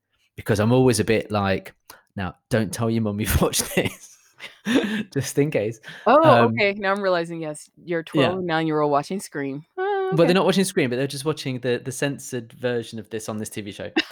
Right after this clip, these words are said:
Speaker 1: And I, I'm thinking, "Okay, right, Drew Barrymore, I know what's happening here. I know what's gonna happen." She's on the phone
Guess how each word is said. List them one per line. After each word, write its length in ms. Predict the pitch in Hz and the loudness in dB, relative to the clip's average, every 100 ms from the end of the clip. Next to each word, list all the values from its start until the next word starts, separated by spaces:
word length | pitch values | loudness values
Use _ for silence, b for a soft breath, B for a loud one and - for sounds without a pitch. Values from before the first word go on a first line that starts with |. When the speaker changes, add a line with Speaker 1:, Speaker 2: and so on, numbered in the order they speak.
| B B B - | B B B -4
Speaker 1:
And 300 | 123 120 117 - | -2 -2 -4 -4
I, 180 | 156 151 | -4 0
I'm 200 | 151 151 | 0 0
thinking, 640 | 151 143 135 123 117 117 - | -2 -6 -6 -6 -6 -8 -8
"Okay, 420 | 131 131 113 101 - | -8 -8 -8 -8 -8
right, 240 | 107 101 92 | -8 -8 -6
Drew 200 | 110 104 | -4 -2
Barrymore, 540 | 120 113 107 98 98 | 0 0 -2 -6 -6
I 60 | 101 | -2
know 120 | 120 | -2
what's 140 | - | -2
happening 320 | 127 - 101 | -4 -4 -4
here. 320 | 98 95 82 90 b b b | -4 -4 -6 -10 b b b
I 60 | 104 | -4
know 100 | 107 | -2
what's 120 | 110 | -2
gonna 160 | 127 120 | -2 -2
happen." 440 | 120 - 98 92 | -2 -4 -6 -6
She's 180 | - 110 | -6 0
on 140 | 120 | 2
the 60 | 135 | 2
phone 580 | - 165 120 113 107 | 2 2 4 2 0